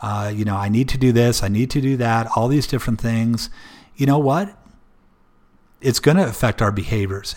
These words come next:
And, and the one thing that we're trying to stop, right, the, the behavior that we're trying to stop, those things that we're trying to stop, I mean, you gotta ask yourself, you gotta think about it a little bit,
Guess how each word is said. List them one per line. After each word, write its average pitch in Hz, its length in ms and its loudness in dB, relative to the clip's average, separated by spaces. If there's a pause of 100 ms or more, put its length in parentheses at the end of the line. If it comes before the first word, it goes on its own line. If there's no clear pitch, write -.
And, 135 200 0
and 135 120 4
the 127 80 6
one 151 280 4
thing 156 220 -4
that 127 120 -8
we're 127 140 -2
trying 151 400 -6
to - 160 -10
stop, - 680 -4 (680)
right, 139 280 -6
the, 123 120 -6
the 123 220 -4
behavior 131 760 -4
that 123 220 -6
we're 117 100 -6
trying 135 380 -4
to 117 180 -6
stop, 143 460 -2
those 113 280 -2
things 147 760 -2 (600)
that 120 200 -2
we're 127 120 2
trying 139 320 0
to 117 100 -2
stop, 160 680 -2
I 131 40 -2
mean, 127 120 4
you 120 80 6
gotta 147 280 2
ask 139 360 0
yourself, 123 420 -2
you 117 60 -2
gotta 120 220 0
think - 260 -4
about 104 240 2
it 101 60 0
a - 20 0
little 101 220 0
bit, 101 240 -2